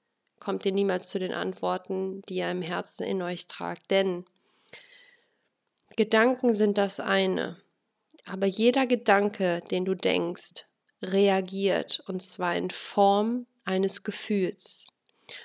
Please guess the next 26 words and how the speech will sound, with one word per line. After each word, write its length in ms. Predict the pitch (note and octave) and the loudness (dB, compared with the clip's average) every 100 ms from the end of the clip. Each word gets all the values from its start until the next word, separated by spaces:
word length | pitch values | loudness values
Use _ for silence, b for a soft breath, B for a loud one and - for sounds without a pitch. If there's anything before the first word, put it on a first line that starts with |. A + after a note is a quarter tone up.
| B B | B B
Und 240 | - G#3 G3+ | 0 2 4
je 200 | G#3 G3 | 2 6
weniger 640 | A#3 C4 A#3+ G3+ F3+ F#3 | 6 6 4 2 0 -4
du 180 | F#3+ F#3+ | -6 -6
auf 180 | F3 - | -6 -2
dein 220 | G3 G3+ | -2 0
Gefühl 380 | G3 - G#3 - _ _ - - | -4 -2 -2 -2 _ _ -18 0
hörst 600 | A3 G3+ G3 - - - - | 4 4 2 -4 -14 -18 -8
und 260 | G3 G3 - | -6 -6 0
achtsam 600 | A3 G#3+ - - G#3 G3+ | 0 0 -4 -4 -2 -2
darauf 380 | G3 F#3+ F#3+ - | -4 -4 -6 -6
bist, 480 | - - - - - _ _ b b b _ - _ _ _ _ _ | -6 -6 -6 -16 -20 _ _ b b b _ -20 _ _ _ _ _
äußert 440 | G3+ A3 A3 A#3 | 4 4 4 0
er 180 | A3 G3+ | 2 0
sich 380 | G3+ G#3 G#3 - | 2 0 0 -2
in 180 | F#3+ F#3+ | -2 -6
Körpersymptomen, 1600 | - G#3 G3 G#3 - G3+ F#3+ F3+ - - G3 F#3+ F#3 F3 F3 G3 _ _ _ _ | -2 4 4 4 0 0 0 -2 -4 4 6 6 4 0 -2 -8 _ _ _ _
wo 100 | - | -2
du 120 | E3 D#3+ | -2 0
merkst, 640 | E3+ G3+ G3+ G3+ - - | 0 2 0 -2 -10 -12
ich 160 | - - | -12 -8
hab 140 | D#3+ | -6
da 80 | - | -2
jetzt 280 | D#3 D#3 - | 0 -2 -6
ein 80 | F3 | -6
Ziehen 560 | - A3+ A3+ A3+ A#3 | 0 2 2 0 -2